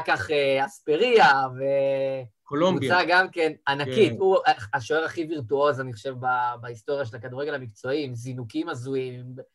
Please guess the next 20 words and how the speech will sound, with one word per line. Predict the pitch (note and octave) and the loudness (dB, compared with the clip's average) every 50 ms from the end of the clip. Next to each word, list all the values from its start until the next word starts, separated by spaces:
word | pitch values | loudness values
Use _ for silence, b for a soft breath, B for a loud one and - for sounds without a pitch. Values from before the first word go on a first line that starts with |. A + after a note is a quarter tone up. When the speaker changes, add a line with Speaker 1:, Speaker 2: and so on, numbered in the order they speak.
| _ _ _ _ _ _ _ - | _ _ _ _ _ _ _ -10
Speaker 1:
בלימות | B2 B2 C#3+ D3 D3+ D#3 F3 C#3 | -6 -4 -2 -2 0 0 2 2
Speaker 2:
אבל | C#3+ - | 4 4
Speaker 1:
עם | F#3+ | 4
Speaker 2:
מי, | A#3 | 6
Speaker 1:
ה-, | - - - - | 4 4 2 -2
עם | D3 C#3+ C#3 | -6 -6 -2
ה- | C3+ | 2
Speaker 2:
מי | F3 A3+ C4 C#4 B3 F#3+ | 2 4 4 4 2 2
המדינה, | G#3 G3 G3 F3+ - C3 C3+ E3 E3+ E3 F3+ G#3 G#3+ | 2 2 2 2 0 0 -2 0 2 2 2 2 2
אתה | G#3+ G#3+ F#3 | 0 -2 -6
חושב? | - - - - - G#3+ A3 A#3 A#3 A3 G#3 | -16 -14 -8 -4 0 0 2 0 0 -2 -6
Speaker 1:
איטליה. | - A#2 - F#3+ F3+ E3 D3+ C#3 A#2+ A#2 - - - | -2 4 6 6 6 6 4 2 0 -4 -8 -14 -14
Speaker 2:
איטליה. | - B2 A2 - D#3 E3 E3 | -14 -8 0 4 6 6 6
Speaker 1:
איטליה, | E3 D#3+ - - D#3 D#3 D3+ D3+ D3 C#3+ C#3 C3+ B2+ - _ _ _ _ _ _ _ _ _ _ _ _ - | 6 6 6 8 8 8 8 8 6 4 4 2 0 -6 _ _ _ _ _ _ _ _ _ _ _ _ -20
בהחלט | B2 - - - F3 E3+ D#3+ D#3 | -20 -16 -8 -4 -4 -4 -4 -6
איטליה, | C3 G#2 - D#3+ E3 F3 F3 F3 F3 E3+ E3 E3+ D#3+ D3+ | -6 0 4 6 6 6 4 2 4 4 6 6 6 4
אני | C#3 C3 | 2 -2
חושב | A2+ - D3+ C#3 | -10 -10 -10 -10
שזה | C#3 D#3 C3 C3 C#3 | -8 -8 -6 -4 -2
גם, | C3+ C#3 | -2 -4